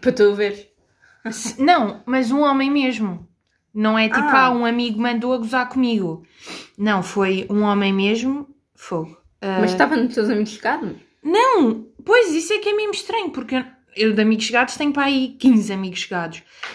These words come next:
Speaker 2: Deixa ver se tem aqui nos apagados. Mas mandou e eu fiquei, "Ah, caralho, o que é que se está aqui a passar?" Vou-vos ler. I'm nananã, How are you doing today?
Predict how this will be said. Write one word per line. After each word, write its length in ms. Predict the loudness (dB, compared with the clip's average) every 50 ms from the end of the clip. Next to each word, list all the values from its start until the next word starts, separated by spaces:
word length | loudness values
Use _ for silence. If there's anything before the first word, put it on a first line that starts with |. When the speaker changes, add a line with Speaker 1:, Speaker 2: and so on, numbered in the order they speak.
| -16 -6 -2
Speaker 2:
Deixa 220 | 0 0 0 0 0
ver 100 | 0 0
se 80 | 0 0
tem 160 | -2 -2 -2
aqui 180 | -2 -4 -4 -4
nos 200 | -4 -4 -4 -6
apagados. 600 | -6 -6 -6 -6 -6 -6 -8 -10 -10 -12 -18 -20 _ _ _ _ _ -10 -2 2
Mas 480 | 4 4 4 2 2 -2 -4 -6 -6 -2
mandou 400 | 0 2 2 4 4 4 4 4
e 100 | 2 0
eu 60 | -2
fiquei, 520 | -4 -4 -8 -6 -6 -6 -6 -6 -6 -10 -14 _ _ -12
"Ah, 180 | -10 -8 -8 -8
caralho, 560 | -8 -10 -8 -6 -6 -6 -6 -8 -8 -10 -12 -16
o 80 | -16
que 160 | -8 -2 -2
é 60 | -2 -2
que 120 | -2 -6
se 100 | -12 -8
está 460 | -4 -2 0 0 0 -2 -4 -6 -6 -8
aqui 200 | -8 -6 -4 -4
a 40 | -4
passar?" 460 | -4 -4 -4 -2 -2 -4 -4 -6 -14 -10
Vou-vos 280 | -4 -2 -2 0 0 -2
ler. 240 | -4 -6 -6 -6 -10 -18 -20 -20 -20 -20 -20 -20 -10 _ -2
I'm 400 | 0 0 0 0 -2 -2 -4 -2
nananã, 520 | -2 0 0 0 0 0 0 -2 -4 -6 -6 -12 -20 _ _ _ -2
How 140 | 0 2 4
are 120 | 4 2
you 140 | 2 -2 -4
doing 360 | -4 -4 -2 -2 -2 -2 -4
today? 500 | -4 -6 -8 -4 -4 -4 -6 -6 -10 -14